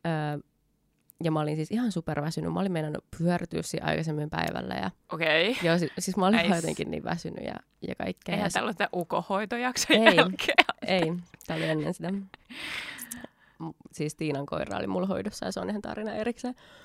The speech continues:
Speaker 2: Joo.
Speaker 1: <laughs> Mut tota, mm, niin, niin sitten,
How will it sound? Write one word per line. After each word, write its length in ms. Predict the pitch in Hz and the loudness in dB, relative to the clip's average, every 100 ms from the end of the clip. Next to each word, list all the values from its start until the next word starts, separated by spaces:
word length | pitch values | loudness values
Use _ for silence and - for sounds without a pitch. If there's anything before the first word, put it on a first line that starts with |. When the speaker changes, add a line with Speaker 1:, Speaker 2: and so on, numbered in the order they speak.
| 214 | -10
Speaker 2:
Joo. 260 | 202 190 202 208 262 302 302 | -8 -6 -8 2 4 6 8
Speaker 1:
<laughs> 400 | 285 220 214 _ | 6 6 0 _
Mut 240 | 202 185 | -4 -2
tota, 320 | - 170 165 - - _ _ _ _ _ _ _ _ - | -4 -4 -4 -4 -12 _ _ _ _ _ _ _ _ -6
mm, 360 | 175 170 170 - _ _ _ _ _ _ _ _ - _ _ - | -2 -2 -4 -6 _ _ _ _ _ _ _ _ -20 _ _ -2
niin, 300 | 220 185 151 | 0 2 0
niin 120 | - 180 | -2 -2
sitten, 360 | 190 - 185 | -2 -2 -2